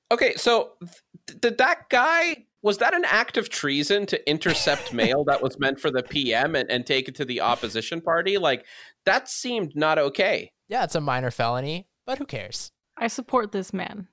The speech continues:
Speaker 3: He was ready to
Speaker 2: <laughs>
Speaker 3: save twelve thousand people. Failed to, but, you know, he tried.
Speaker 1: Yeah, but mail theft is a serious crime.
Speaker 3: I like the idea that that's what your charge is, but, like, really,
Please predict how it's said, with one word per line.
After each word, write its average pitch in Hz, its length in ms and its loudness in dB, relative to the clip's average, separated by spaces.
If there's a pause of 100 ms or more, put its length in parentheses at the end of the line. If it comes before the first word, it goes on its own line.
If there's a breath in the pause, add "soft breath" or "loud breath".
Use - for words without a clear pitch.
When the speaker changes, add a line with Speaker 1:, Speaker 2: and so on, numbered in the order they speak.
Speaker 3:
He 226 160 -2
was 233 240 0
ready 240 240 2
to - 160 2
Speaker 2:
<laughs> - 0 -
Speaker 3:
save 208 400 2 (160)
twelve 208 300 0
thousand 196 480 0
people. 180 480 -6 (400)
Failed 185 320 2
to, 170 220 -4
but, 185 140 -6
you 180 60 -4
know, 180 260 -6
he 196 80 -6
tried. - 280 -8 (260)
Speaker 1:
Yeah, 233 280 2
but 127 280 0
mail 147 320 0
theft 147 300 -2
is 151 100 -4
a 147 60 -2
serious 151 480 -2
crime. 196 500 0 (420)
Speaker 3:
I 302 100 4
like 453 260 2
the 392 120 6
idea 294 260 4
that 254 140 2
that's 262 300 2
what 285 140 4
your 233 140 2
charge 220 440 2
is, 262 220 2
but, 233 160 4
like, 208 240 2
really, 214 520 2